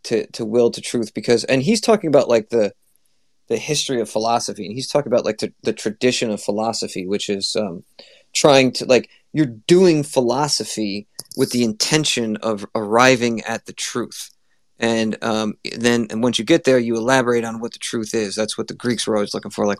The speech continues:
what is the good life, right? I think Nietzsche,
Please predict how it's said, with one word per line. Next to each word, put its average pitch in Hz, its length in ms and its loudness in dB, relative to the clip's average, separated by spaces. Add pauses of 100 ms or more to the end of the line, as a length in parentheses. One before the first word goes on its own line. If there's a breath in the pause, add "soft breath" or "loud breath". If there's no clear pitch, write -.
what 120 160 6
is 107 120 0
the 107 60 -4
good 113 240 0
life, 82 280 -8
right? 107 180 0 (2000 loud breath)
I 202 640 6
think - 680 -4
Nietzsche, 139 560 -2